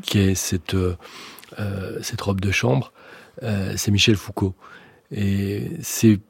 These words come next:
une manière pour vous aussi de, de plaider, euh, une certaine façon de faire de l'histoire en général et de l'histoire de l'art en particulier.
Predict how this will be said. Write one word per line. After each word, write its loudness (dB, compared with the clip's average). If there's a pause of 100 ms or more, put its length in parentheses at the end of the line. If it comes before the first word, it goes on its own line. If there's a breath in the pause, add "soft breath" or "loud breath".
(440)
une 6
manière 10
pour 2
vous 6
aussi 2
de, 6
de 2
plaider, 4
euh, 0 (360 loud breath)
une 4
certaine 6
façon 2 (160)
de 2
faire 2
de 2
l'histoire 0
en -2
général 0
et -2
de -4
l'histoire -2
de -2
l'art -2
en -4
particulier. -6